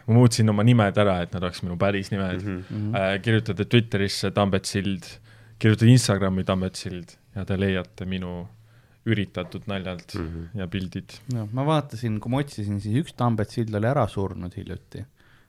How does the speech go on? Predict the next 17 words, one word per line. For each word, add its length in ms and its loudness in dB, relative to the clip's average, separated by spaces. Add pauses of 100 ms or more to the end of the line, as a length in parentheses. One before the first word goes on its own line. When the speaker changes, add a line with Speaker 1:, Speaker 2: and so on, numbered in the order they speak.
(220)
Speaker 3:
Sugulane? 400 -6
Speaker 1:
See 80 0
oli 80 2
minu 160 0
doppelgänger. 800 -2
Speaker 3:
No, 200 4
okei. 600 6 (360)
Okei, 360 2
ei 180 4
olnud 160 2
sugulane, 300 -2
selge. 260 0 (420)
Äh, 540 2 (960)
aga 460 2
siis, 340 -4
ähm, 580 0
jaa, 180 0